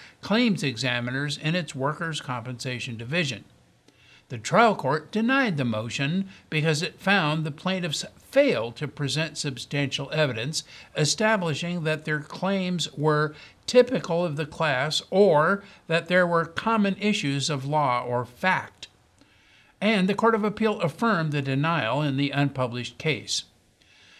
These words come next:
The plaintiffs must demonstrate the existence of an ascertainable class and a well-defined community of interest,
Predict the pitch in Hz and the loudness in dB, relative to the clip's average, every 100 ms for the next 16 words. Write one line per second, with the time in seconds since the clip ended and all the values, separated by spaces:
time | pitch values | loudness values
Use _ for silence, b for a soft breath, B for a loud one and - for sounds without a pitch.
0 | b - 143 254 277 208 151 - 160 233 | b -6 0 4 6 4 -2 0 2 2
1 | - 214 226 190 - - 147 147 147 147 | 2 0 0 0 -4 -2 -2 -2 -2 -2
2 | 139 185 175 - 139 - - 156 147 135 | -2 -2 -2 -4 -4 -4 -4 0 0 2
3 | 139 143 185 214 202 160 185 226 190 190 | -2 -2 -2 -2 -2 -4 -2 0 0 -2
4 | 190 - 247 135 117 - - - 196 170 | -2 -2 0 -2 -6 -10 -12 -6 -2 -2
5 | 113 139 196 B B B 151 160 233 233 | -4 -6 -8 B B B -2 2 4 2
6 | 208 170 208 202 170 160 165 175 196 175 | 0 -2 -2 0 -2 -4 -2 0 0 -2
7 | 160 143 165 151 120 - - | -4 -4 -4 -4 -6 -10 -12